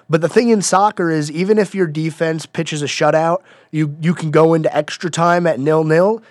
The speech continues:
You can go into penalties, and then in penalties, it's just kinda,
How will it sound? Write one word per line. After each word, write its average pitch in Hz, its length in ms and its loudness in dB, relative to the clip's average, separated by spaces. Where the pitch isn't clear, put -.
You 151 120 -4
can 156 180 -4
go 156 180 4
into 147 140 0
penalties, 208 680 0
and 147 280 0
then 147 260 2
in 135 200 -8
penalties, 151 580 0
it's 131 140 -10
just - 260 -8
kinda, 151 520 2